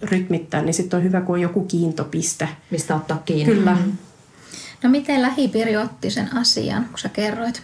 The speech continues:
Speaker 3: tai esim. työpaikalla?
Speaker 1: No totta kai, sehän oli ehkä aika iso shokki monelle. Että se ajatus siitä, että joku alle neljäkymppinen sairastuu vakavasti. Ja siellähän on, niin kun, kuoleman riski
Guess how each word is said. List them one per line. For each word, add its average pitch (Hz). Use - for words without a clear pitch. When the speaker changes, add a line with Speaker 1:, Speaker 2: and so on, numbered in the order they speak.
Speaker 3:
tai 214
esim. 247
työpaikalla? -
Speaker 1:
No 208
totta 208
kai, 196
sehän 190
oli 175
ehkä 180
aika 185
iso 185
shokki 185
monelle. 170
Että 185
se 180
ajatus 175
siitä, 170
että 165
joku 170
alle 160
neljäkymppinen 156
sairastuu 165
vakavasti. 170
Ja 170
siellähän 165
on, 160
niin 165
kun, 160
kuoleman 165
riski 160